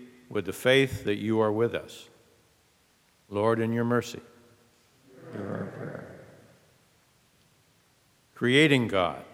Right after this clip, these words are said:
Speaker 1: you show your steadfast love in your ongoing creative power. We see it shine through mighty waters and towering mountains, plentiful fields, and the depth of the sea.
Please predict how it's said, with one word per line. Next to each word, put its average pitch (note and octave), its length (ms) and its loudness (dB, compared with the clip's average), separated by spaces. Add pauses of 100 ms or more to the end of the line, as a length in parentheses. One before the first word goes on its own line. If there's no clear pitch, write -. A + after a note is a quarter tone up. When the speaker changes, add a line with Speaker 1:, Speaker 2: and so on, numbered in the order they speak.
(1040)
Speaker 1:
you A#2+ 220 0
show C3 380 6
your A#2 180 2
steadfast B2+ 800 2
love G#2+ 380 4
in G2+ 160 -4
your G#2+ 140 0
ongoing A2+ 680 2 (120)
creative A2 640 0
power. F#2+ 400 -2 (1300)
We C#3 120 0
see D3+ 220 2
it C3+ 100 0
shine A#2 540 4
through G2+ 220 -4
mighty A#2 300 2
waters A2+ 640 2
and F2 220 -10
towering B2 560 2
mountains, G2 640 -4 (760)
plentiful C#3 480 0
fields, G#2+ 680 0 (580)
and A2 120 -4
the G2 80 -4
depth B2 420 2
of G#2+ 100 -14
the A2 80 -10
sea. F2+ 380 -12